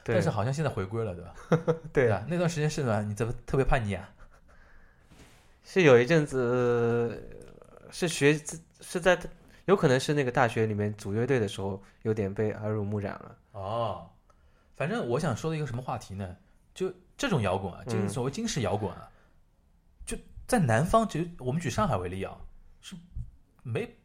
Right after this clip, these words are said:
Speaker 2: 不太什么市-，那个怎么说，不太有市场。
Speaker 1: 嗯。
Speaker 2: 不太有市场。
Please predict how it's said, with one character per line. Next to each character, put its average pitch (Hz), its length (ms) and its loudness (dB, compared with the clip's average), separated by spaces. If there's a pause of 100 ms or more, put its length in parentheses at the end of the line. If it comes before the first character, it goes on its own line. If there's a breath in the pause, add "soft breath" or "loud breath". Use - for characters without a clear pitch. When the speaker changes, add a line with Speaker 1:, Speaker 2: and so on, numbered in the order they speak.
Speaker 2:
不 - 80 4
太 381 180 2
什 - 180 -8
么 104 200 -2
市-， - 320 -8
那 139 160 -4
个 147 120 0
怎 101 120 -10
么 98 80 -8
说， 123 280 -4 (420 soft breath)
不 - 80 -2
太 269 100 4
有 165 100 2
市 - 180 -4
场。 - 240 -10 (140)
Speaker 1:
嗯。 113 560 -4
Speaker 2:
不 - 80 -4
太 233 120 4
有 139 80 0
市 - 140 -6
场。 - 220 -12